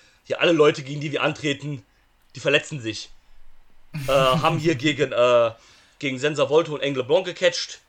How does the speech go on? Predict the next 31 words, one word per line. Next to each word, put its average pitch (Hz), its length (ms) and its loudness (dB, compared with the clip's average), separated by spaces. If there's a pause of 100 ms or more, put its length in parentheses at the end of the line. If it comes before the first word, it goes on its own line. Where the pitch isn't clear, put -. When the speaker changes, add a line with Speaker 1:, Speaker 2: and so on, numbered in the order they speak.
(200)
Speaker 1:
Senza 135 280 -4
Volto 135 220 0
hat 120 120 -2
sich - 100 -14
verletzt. - 460 -4 (680)
Äh, 104 240 -4
ich - 80 -16
glaub, 143 120 -6
davor 156 240 6
haben 165 80 2
sie 139 80 -8
noch 131 100 -2
irgendein 120 240 -6
anderes 160 220 -6
Team 180 160 -12
genannt, 151 300 -6
gegen 143 160 -10
das 135 140 -4
sie 135 60 -12
gecatcht 135 380 -12
haben. 127 320 0
Äh, 180 140 6
genau, 165 180 4
hier, 151 160 4
hier 139 160 0
Mudo. 165 560 0 (440)
Äh, 127 40 2
Speaker 2:
Mudo 139 760 2
und 185 100 -16
Mace. 160 200 -8
Speaker 1:
Genau, 139 400 6